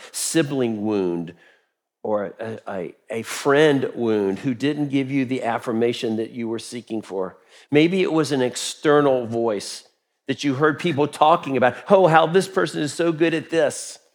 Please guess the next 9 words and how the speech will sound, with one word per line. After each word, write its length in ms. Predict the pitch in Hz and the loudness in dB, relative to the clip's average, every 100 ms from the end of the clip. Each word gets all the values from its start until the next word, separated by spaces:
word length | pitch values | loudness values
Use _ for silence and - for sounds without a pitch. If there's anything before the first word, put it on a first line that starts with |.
| _ _ _ _ _ _ | _ _ _ _ _ _
And 160 | 104 107 | -6 -4
you 100 | 113 | -4
start 240 | - 117 | -4 -6
to 60 | 92 | -4
get 160 | 107 95 | -8 -10
smaller 580 | - 110 101 110 113 | -6 -2 2 2 0
and 100 | 117 | -4
smaller 460 | 113 - 98 101 95 | -8 -4 0 0 -2
inside 720 | 90 101 90 - 87 80 - | -6 -6 -8 -10 -10 -12 -18